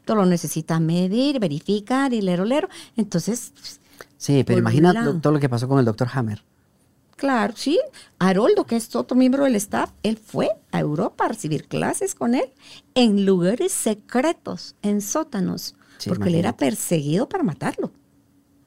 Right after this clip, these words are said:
Speaker 1: Porque el,
Speaker 2: Sí, es,
Speaker 1: la
Speaker 2: es
Speaker 1: industria,
Speaker 2: complicado.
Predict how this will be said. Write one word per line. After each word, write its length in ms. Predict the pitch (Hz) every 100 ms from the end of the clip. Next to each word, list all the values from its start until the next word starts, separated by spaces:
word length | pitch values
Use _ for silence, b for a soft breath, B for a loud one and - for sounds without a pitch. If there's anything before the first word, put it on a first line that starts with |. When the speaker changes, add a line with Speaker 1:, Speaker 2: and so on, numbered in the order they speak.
| _ _ _ _ _
Speaker 1:
Porque 240 | 175 -
el, 280 | 175 160 165
Speaker 2:
Sí, 260 | 160 123 123
es, 140 | 110
Speaker 1:
la 60 | -
Speaker 2:
es 40 | 165
Speaker 1:
industria, 580 | 160 196 - 208 196 165
Speaker 2:
complicado. 240 | - 117